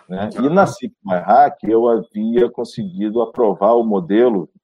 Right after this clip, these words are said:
Speaker 1: dos medidores ultrassônicos deles pra transferência de custódia no Inmetro, que era um processo bem complexo, trabalhoso e tudo mais, né? E, e isso, eh, deu uma repercussão muito boa no mercado na época, né?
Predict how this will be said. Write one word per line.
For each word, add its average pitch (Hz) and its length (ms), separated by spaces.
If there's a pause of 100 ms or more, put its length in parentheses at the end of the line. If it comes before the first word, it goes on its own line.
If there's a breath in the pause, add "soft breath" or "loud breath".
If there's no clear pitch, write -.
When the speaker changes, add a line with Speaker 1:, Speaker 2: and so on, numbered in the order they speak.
Speaker 1:
dos 101 180
medidores 104 460
ultrassônicos 98 720
deles 104 320
pra 110 140
transferência 107 480
de 107 80
custódia 107 520
no 117 80
Inmetro, 104 480 (400)
que 131 140
era 147 160
um 180 80
processo 127 920
bem 113 300
complexo, 95 800 (120)
trabalhoso 90 720
e - 40
tudo 104 220
mais, 104 260 (600)
né? 104 280 (120)
E, 113 320
e 107 240
isso, 131 260 (420)
eh, 92 120 (240)
deu 123 100
uma 123 80
repercussão 120 480
muito 127 220
boa 127 260
no 110 60
mercado 95 440
na 87 140
época, 71 400
né? 85 180